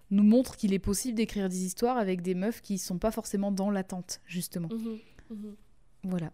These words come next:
Speaker 1: Donc, mille neuf cents, Barbe à Papa en toile d'araignée sur mille neuf cent quatre-vingt-dix. Eh bien, je suis ravie.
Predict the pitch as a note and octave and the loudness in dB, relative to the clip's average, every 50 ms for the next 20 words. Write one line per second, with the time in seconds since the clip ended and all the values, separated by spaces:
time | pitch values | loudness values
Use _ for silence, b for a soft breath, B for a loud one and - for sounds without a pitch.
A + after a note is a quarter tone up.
0 | - - B3 B3+ B3+ B3 - - - - - - - - - F4 - - - - | 0 6 8 8 8 8 4 -4 -8 -8 -10 -12 -18 -20 -20 -20 -20 -16 0 6
1 | A3 A#3+ B3+ B3+ B3+ B3+ B3 A#3 - - - - C4 B3 B3 B3 A#3+ - - F3+ | 8 10 10 10 10 10 8 6 6 0 0 4 6 6 6 6 4 -2 -4 4
2 | A#3 A3 A3 A3 G#3+ G3+ G#3 G3 - G3+ G3+ F#3+ - G#3 G3 G3 G3 G3 G3+ G3 | 4 6 8 8 6 4 4 2 2 2 2 2 2 0 0 2 0 0 2 2
3 | G3 G3 G3+ A3 B3 B3+ - - - G#3+ F#3+ G3 G#3 A3 G#3 G#3+ A3 G#3 G#3 - | 2 2 2 0 0 -2 -4 -4 0 2 2 4 4 4 4 2 2 0 0 0
4 | - G3+ F#3+ F#3+ F#3 F3+ G#3+ A#3 - - - - - B B B B B B B | 0 0 2 2 2 0 0 -2 -2 -2 -4 -4 -8 B B B B B B B
5 | B B B B B B B - G#3 G3 F#3 F#3+ F#3+ F#3 F#3 F#3 F#3 F#3 G#3+ G#3+ | B B B B B B B 2 2 4 4 6 4 6 6 4 4 4 2 0
6 | - - B3 B3 G#3+ G#3+ A3+ A3+ G#3 G3+ A3 B3+ C#4 D4+ | 0 2 2 2 4 6 4 4 4 2 0 -2 -2 -4